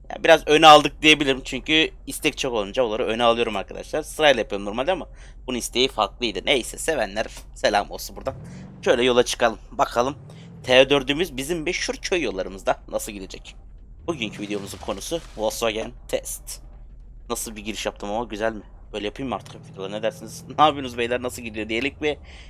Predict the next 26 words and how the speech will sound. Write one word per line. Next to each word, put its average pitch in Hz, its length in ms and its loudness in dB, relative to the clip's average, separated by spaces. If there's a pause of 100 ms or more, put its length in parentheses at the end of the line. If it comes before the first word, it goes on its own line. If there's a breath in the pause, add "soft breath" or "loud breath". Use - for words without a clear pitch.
(260 loud breath)
yola 147 180 4
başlayalım. 156 460 2
Bunun 120 100 -6
aslında 156 260 -2
arkasına 147 580 -8
yük 117 280 -16
de 147 80 4
koyabilirdik 127 600 -4
ya. 98 220 -4
Niye 131 140 0
yapmadık? 113 380 0
Neyse, 104 360 -10
başka 113 260 -4
bir 101 60 -14
zaman 131 320 -2
böyle 135 240 0
de 127 40 -2
yapabiliriz. 117 520 -6 (440 loud breath)
Çok - 160 -10
mu 131 100 -10
konuştum? - 380 -10 (1400)
En 123 160 -4
başından 110 280 -6
çok 92 300 -14
konuştum 104 420 -12
ya. 87 200 -12